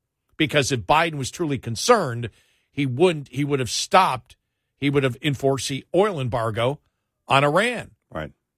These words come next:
Speaker 1: Or he w-, well, number one, he would have never, he would have never, you know, stopped it,
Speaker 2: Right.
Speaker 1: what was going on in the Trump administration, because he would realize the seriousness of it. And they know it, which is why they're doing everything they can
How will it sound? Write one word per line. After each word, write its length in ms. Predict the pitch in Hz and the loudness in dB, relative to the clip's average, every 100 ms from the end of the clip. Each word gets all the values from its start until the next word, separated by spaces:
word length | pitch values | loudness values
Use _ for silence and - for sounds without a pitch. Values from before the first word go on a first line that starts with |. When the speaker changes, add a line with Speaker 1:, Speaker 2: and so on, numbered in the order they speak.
| _ - | _ -4
Speaker 1:
Or 60 | |
he 120 | 135 | -2
w-, 340 | 165 170 131 - | -2 -6 -12 -12
well, 160 | - 147 | 0 0
number 240 | 139 143 | 2 0
one, 240 | 127 170 180 | 2 2 0
he 120 | 139 | -2
would 120 | 139 | -2
have 120 | 127 120 | -2 -2
never, 300 | 143 117 95 _ _ | -2 -2 -6 _ _
he 120 | - | -2
would 140 | 147 139 | 0 0
have 160 | 120 | -2
never, 380 | 135 151 131 110 _ _ _ _ _ _ | -2 -2 -2 -6 _ _ _ _ _ _
you 80 | 131 | -8
know, 180 | 101 101 | -6 -8
stopped 720 | - - - - 175 233 - 117 | -4 -2 0 4 4 4 -4 -6
it, 240 | 104 113 _ | -6 -6 _
Speaker 2:
Right. 240 | - 143 139 | -18 -12 -4
Speaker 1:
what 120 | 139 | -2
was 140 | 139 | -2
going 240 | 123 143 135 | -2 0 0
on 200 | 131 127 | 0 0
in 100 | 120 | -2
the 100 | 113 | -2
Trump 300 | - 156 - | 2 0 0
administration, 880 | 127 127 110 - 220 233 - 123 123 - _ - | -6 -4 -6 -4 -2 -2 -4 -6 -6 -10 _ -4
because 260 | 139 139 | 0 2
he 80 | 131 | 0
would 120 | 127 | -4
realize 520 | 123 151 135 127 123 - | -2 -2 0 -2 -2 -4
the 60 | |
seriousness 720 | 107 - 131 120 107 - 110 - | -6 -4 -2 -2 -6 -6 -4 0
of 180 | 175 170 | 0 -2
it. 140 | - _ _ | -14 _ _
And 200 | 143 143 | -2 0
they 180 | 131 302 | 2 2
know 400 | 330 220 254 330 | 0 0 0 0
it, 160 | 160 147 | -4 -4
which 220 | 170 - | -6 -6
is 140 | 156 117 | -6 -2
why 220 | 170 165 | 0 0
they're 140 | 156 | -2
doing 300 | 151 165 156 | -2 -2 0
everything 320 | 185 180 156 | -2 -2 -4
they 100 | 143 | -4
can 540 | 123 - 240 226 156 | -4 -2 -2 0 -4